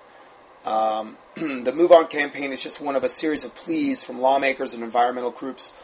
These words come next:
for the administration to reverse its policy in the wake of the explosion and the spill, reports the Washington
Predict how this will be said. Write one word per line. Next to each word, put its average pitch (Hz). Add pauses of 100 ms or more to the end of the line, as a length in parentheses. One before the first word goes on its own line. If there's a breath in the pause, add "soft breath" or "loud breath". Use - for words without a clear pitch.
(280 loud breath)
for 208
the 208
administration 165
to 135
reverse 135
its 117
policy 123
in 147
the 135
wake 139
of 127
the 127
explosion 120
and 117
the 107
spill, 123
reports 127
the -
Washington 120